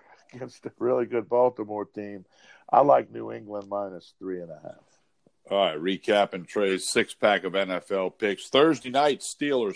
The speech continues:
Speaker 2: plus three against the Browns on the Sunday card. He's got five favorites for you. Dallas minus three and a half against the Lions. The Saints minus six against the Bucks. Vikings minus ten against the Broncos.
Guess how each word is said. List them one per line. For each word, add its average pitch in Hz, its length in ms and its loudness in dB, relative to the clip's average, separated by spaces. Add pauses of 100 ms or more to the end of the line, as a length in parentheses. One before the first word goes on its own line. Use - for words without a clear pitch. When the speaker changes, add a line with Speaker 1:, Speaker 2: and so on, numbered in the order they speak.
Speaker 2:
plus 107 320 -6
three 107 240 -4
against 95 400 -8
the 95 60 -10
Browns 117 600 -2 (420)
on 85 160 -2
the 76 100 -10
Sunday 95 440 -2
card. 98 340 2
He's 90 120 -2
got 104 200 0
five 107 380 0
favorites 90 520 -4
for 85 200 -2
you. 69 140 -8 (420)
Dallas 107 420 2
minus 101 320 -6
three 107 240 -6
and 92 80 -4
a 92 80 -4
half 98 240 -2
against 92 400 -8
the 85 60 -8
Lions. 117 560 0 (340)
The 92 80 -2
Saints 135 480 0
minus 90 420 -8
six 104 260 -6
against 90 360 -4
the 80 80 -8
Bucks. 113 420 4 (240)
Vikings 98 540 2
minus 90 340 -4
ten 95 240 -8
against 87 360 -8
the 76 60 -10
Broncos. 95 720 4